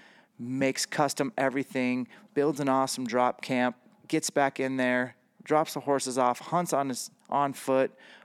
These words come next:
miles after miles. He's killed quite a few amazing bulls in country that's very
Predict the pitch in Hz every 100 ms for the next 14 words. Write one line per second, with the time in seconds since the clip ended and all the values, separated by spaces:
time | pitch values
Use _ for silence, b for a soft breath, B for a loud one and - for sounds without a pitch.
0 | - 131 147 147 131 123 127 - 117 123
1 | 127 131 131 127 - b b _ 117 -
2 | - 120 - - - 135 143 147 143 -
3 | 139 139 127 123 131 127 131 123 123 123
4 | 123 - b b _ 131 123 - 135 131
5 | 139 131 123 120 - - 131 131 127